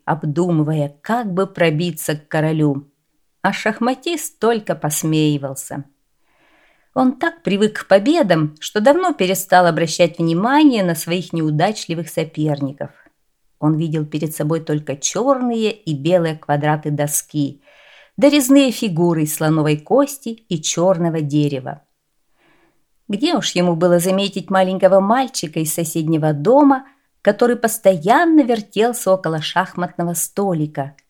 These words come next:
и, затаив дыхание, следил за ходами шахматиста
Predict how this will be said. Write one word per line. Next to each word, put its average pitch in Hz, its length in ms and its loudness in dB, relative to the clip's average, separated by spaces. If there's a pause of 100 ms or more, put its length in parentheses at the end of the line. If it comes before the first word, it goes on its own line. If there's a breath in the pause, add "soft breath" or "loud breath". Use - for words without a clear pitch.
(260)
и, 156 60 -4
затаив 165 420 -4
дыхание, 165 840 -4 (240 soft breath)
следил 180 680 -2
за 165 140 -2
ходами 185 540 0
шахматиста 175 1040 -6